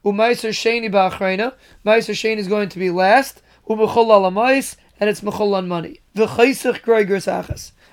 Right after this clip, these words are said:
And you don't eat one of the Gregors that you're supposed to eat, because that's the Gregors that you're making Trumas Meiser, so you can't eat it.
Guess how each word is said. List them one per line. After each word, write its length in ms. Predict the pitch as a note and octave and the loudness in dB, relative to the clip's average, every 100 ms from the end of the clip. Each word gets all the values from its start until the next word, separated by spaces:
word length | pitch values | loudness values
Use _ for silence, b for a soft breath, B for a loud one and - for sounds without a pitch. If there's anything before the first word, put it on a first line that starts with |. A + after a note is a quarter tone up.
| _ | _
And 140 | G3 | -6
you 60 | G3 | 0
don't 200 | A3+ B3+ | 2 0
eat 160 | B3 A#3 | -2 -2
one 280 | A3+ A#3 | 0 0
of 80 | A3 | -2
the 60 | G3 | -2
Gregors 460 | F#3+ A#3 G#3 G3+ | 2 2 2 0
that 100 | G3+ | -2
you're 100 | G3 | -4
supposed 280 | F#3 G#3+ G3+ | -4 -4 -2
to 60 | F3+ | -2
eat, 280 | F3+ A#3 - b b | -4 -6 -12 b b
because 260 | - - G3 | -20 -10 0
that's 260 | G#3 A3+ - | 4 4 0
the 100 | G3+ | 0
Gregors 420 | G#3+ A3+ G#3 G3+ | 2 2 0 -4
that 100 | G3+ | -6
you're 80 | G3 | -6
making 280 | G3+ F3+ | -8 -8
Trumas 280 | G3 G3+ G3+ | -10 -8 -6
Meiser, 480 | A3+ D4 - G#3 G3+ b b | 0 0 2 0 0 b b
so 160 | - F#3+ | -8 -6
you 80 | |
can't 260 | E3+ F3 F#3 | -2 -2 -2
eat 100 | F#3 | -2
it. 140 | C#4 | -6